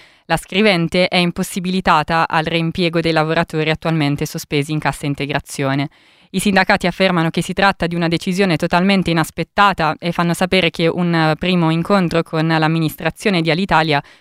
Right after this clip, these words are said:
per cercare appunto di evitare i licenziamenti avverrà giovedì. Dal Partito Democratico si chiede al governo di, eh, intervenire per, eh, salvare appunto i posti di lavoro. Alcune notizie dall'estero. Il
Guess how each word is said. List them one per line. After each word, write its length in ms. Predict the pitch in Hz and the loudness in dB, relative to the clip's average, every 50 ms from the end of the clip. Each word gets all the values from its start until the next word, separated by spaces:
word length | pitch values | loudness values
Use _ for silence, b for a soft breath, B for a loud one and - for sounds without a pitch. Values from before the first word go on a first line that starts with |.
| b | b
per 160 | b - 165 | b -6 -6
cercare 360 | - - 165 160 - 190 185 151 | -2 -2 -4 0 2 2 2 2
appunto 400 | 147 - - 220 196 170 170 160 | 0 -2 -2 -2 -2 0 0 0
di 100 | 165 170 | 0 0
evitare 480 | 160 170 170 - 185 175 156 147 151 | 0 0 2 2 4 4 4 2 -2
i 60 | 151 | -4
licenziamenti 840 | 156 160 - - 170 165 160 - 196 185 160 143 147 151 - 160 160 - | -4 -6 -4 -4 -4 -4 -2 -2 0 0 0 0 0 -2 -4 -6 -6 -2
avverrà 460 | - 160 156 160 165 160 143 139 139 - | -2 -2 0 2 2 2 2 2 0 0
giovedì. 440 | 165 156 147 143 143 139 139 135 - b b b b b b b b b | -2 -6 -4 -2 -2 -4 -4 -8 -10 b b b b b b b b b
Dal 140 | - 170 170 | -2 0 2
Partito 320 | - 175 170 185 180 180 | 2 0 0 0 -2 0
Democratico 600 | 175 170 170 170 170 - 196 185 - - - 165 | 0 2 2 0 2 2 0 0 0 -2 -4 -4
si 140 | 156 - 180 | -4 -6 -6
chiede 380 | - - 180 175 175 170 170 - | -2 0 2 4 4 4 2 2
al 380 | - 170 165 170 160 160 156 160 | 2 0 0 2 0 0 0 0
governo 500 | 165 165 165 185 175 170 160 156 160 160 | 0 0 2 2 2 2 0 -2 -4 -4
di, 240 | 165 175 180 180 - | -2 -2 -2 -2 -2
eh, 320 | - 160 156 151 151 151 - | -2 -2 -2 0 0 -2 0
intervenire 760 | 170 165 160 - 170 165 165 165 170 208 226 208 175 151 151 | -2 -2 -2 -2 -2 -2 0 0 2 2 2 2 2 0 0
per, 260 | - 165 156 151 151 | 0 0 0 0 2
eh, 220 | 151 151 147 143 147 - | 2 2 2 0 -2 0
salvare 580 | - 175 180 175 156 139 139 139 147 151 143 b b b b b b b | 0 0 0 2 2 2 2 2 0 -2 -6 b b b b b b b
appunto 500 | b 165 - - 160 147 147 - - 151 160 | b -8 -6 -4 -6 -6 -4 -2 -2 -4 -4
i 240 | - 175 156 156 151 | -4 -6 -6 -6 -4
posti 520 | - 156 131 131 - - - - 147 - _ | -2 -2 -2 -2 -4 -8 -12 -10 -10 -12 _
di 160 | _ 175 170 | _ -4 -2
lavoro. 440 | 151 147 139 139 131 127 131 135 143 _ _ _ _ b b b b b b b b b b b b b b b _ _ _ _ _ _ - | 0 0 0 0 -2 -2 -2 -2 -4 _ _ _ _ b b b b b b b b b b b b b b b _ _ _ _ _ _ -4
Alcune 300 | 160 175 - - 180 175 | -4 -2 0 2 2 4
notizie 380 | 180 185 180 - 190 - - 190 | 4 2 2 0 -4 -2 2 4
dall'estero. 560 | 185 180 185 202 196 180 - - 180 175 175 | 4 4 4 4 2 2 -2 -4 0 0 2
Il 200 | 175 180 185 175 | 2 2 2 2